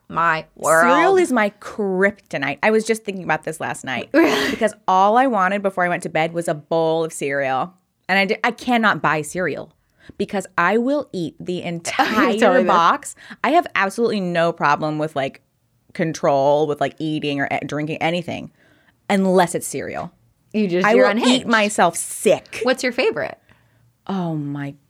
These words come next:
Speaker 2: God. Fruity Pebbles.
Speaker 1: Fruity Pebbles is really good. Mine was
Speaker 2: <gasps>
Speaker 1: Frosted Flakes that I
Speaker 2: I
Speaker 1: like.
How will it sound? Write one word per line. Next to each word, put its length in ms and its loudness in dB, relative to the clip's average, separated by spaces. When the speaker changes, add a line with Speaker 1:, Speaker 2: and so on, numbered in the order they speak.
Speaker 2:
God. 800 0
Fruity 300 0
Pebbles. 640 -6
Speaker 1:
Fruity 300 0
Pebbles 440 -2
is 180 -12
really 440 -4
good. 280 0
Mine 260 0
was 140 0
Speaker 2:
<gasps> 60 -8
Speaker 1:
Frosted 420 2
Flakes 440 -6
that 240 -4
I 160 4
Speaker 2:
I 100 0
Speaker 1:
like. 340 -2